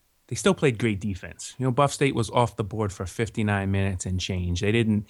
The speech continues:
it wasn't like they came into the Perk and dominated. You know, they came in and went toe-to-toe, and Whitewater's offense was shaky. And, you know, Buff State played w-, as well on defense as Whitewater did. But each team independently going forward, Buff State now has this, this, um,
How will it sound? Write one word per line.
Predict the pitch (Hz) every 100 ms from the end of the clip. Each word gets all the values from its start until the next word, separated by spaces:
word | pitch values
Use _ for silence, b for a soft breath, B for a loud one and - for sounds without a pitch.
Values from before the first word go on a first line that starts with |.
| B
it | -
wasn't | 135 123
like | 117 101
they | 107
came | - 123 110
into | 104 107
the | 101
Perk | 92 107 98
and | 101 95
dominated. | 98 101 95 92 82 82 85
You |
know, | 95
they | 98
came | 98 127 113
in | 110
and | 107
went | 98 101
toe-to-toe, | - 131 101 87 135 90 85 _ _ _ b b b b
and | - 104
Whitewater's | 104 110 107 98 95
offense | 107 110 107 95
was | 101
shaky. | - 101 90 101 90 b b b _ -
And, | 98 95 95
you | 101
know, |
Buff | 92 104 98
State | 104 110 -
played | - 104
w-, | 101 113
as | 107 101
well | 107 104
on | 101
defense | 95 101 107 95
as | 95 92
Whitewater | 107 - 95 90
did. | 92 92
But | 92 101 B B
each | - 139 -
team | 143 117
independently | 123 120 110 123 113 104
going | 107 98
forward, | 90 127 110 95
Buff | 104 101
State | - 113 -
now | 107 101
has | 98 101 95
this, | 104 95 - - B B B -
this, | 110 95 -
um, | 101 92 90 87